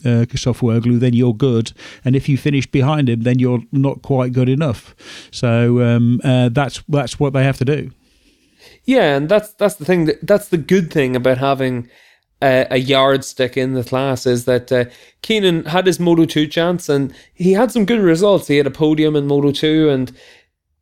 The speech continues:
Speaker 2: but he never quite really managed to show what he could do in Moto two or on a World Superbike as he does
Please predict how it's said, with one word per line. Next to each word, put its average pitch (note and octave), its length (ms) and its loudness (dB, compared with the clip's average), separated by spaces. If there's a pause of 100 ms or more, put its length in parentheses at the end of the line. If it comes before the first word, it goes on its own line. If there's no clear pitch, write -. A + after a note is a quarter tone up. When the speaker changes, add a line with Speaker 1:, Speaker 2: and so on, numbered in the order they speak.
(140)
Speaker 2:
but F3 140 -2
he G3 80 2
never G#3 320 4
quite F#3+ 420 -2
really D#3+ 320 2
managed C#3+ 500 0
to C3+ 240 4
show D3+ 180 -2
what C#3+ 160 -2
he B2+ 40 -4
could C3+ 140 -4
do C3+ 340 2
in C3+ 120 0
Moto C3 240 0
two D3+ 340 2
or C3+ 80 4
on B2+ 100 0
a A#2+ 40 -2
World B2 240 2
Superbike C3+ 600 -2
as C3 200 -2
he C3+ 80 0
does B2+ 340 2